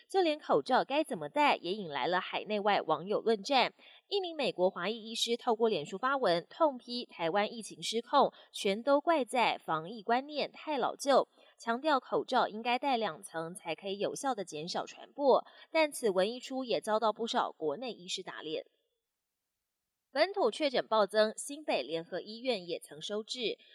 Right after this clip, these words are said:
双北地区的联合医院传出最近都有接收到确诊者，而且不少医护人员事后才知情被紧急匡列。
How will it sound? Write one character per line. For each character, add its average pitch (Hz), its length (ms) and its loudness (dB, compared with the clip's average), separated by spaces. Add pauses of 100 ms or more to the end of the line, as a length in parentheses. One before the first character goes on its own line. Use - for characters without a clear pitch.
(160)
双 415 180 2
北 381 100 2
地 294 160 -4
区 285 160 -6
的 254 120 -2
联 208 160 0
合 208 160 -6
医 196 100 -14
院 233 240 -2
传 233 240 -10
出 202 180 -6
最 233 200 -4
近 214 260 -10
都 233 180 -2
有 254 200 -2
接 202 180 -8
收 220 160 -8
到 214 180 -2
确 254 220 -6
诊 180 180 -8
者， 196 300 -2 (220)
而 196 120 0
且 240 220 -6
不 - 100 -10
少 226 200 -6
医 220 100 -14
护 262 160 -10
人 175 220 -4
员 175 180 -4
事 220 180 -6
后 208 160 -6
才 147 200 -12
知 254 180 -10
情 170 340 -14
被 202 160 -8
紧 160 200 -18
急 - 120 -20
匡 233 280 -14
列。 277 260 0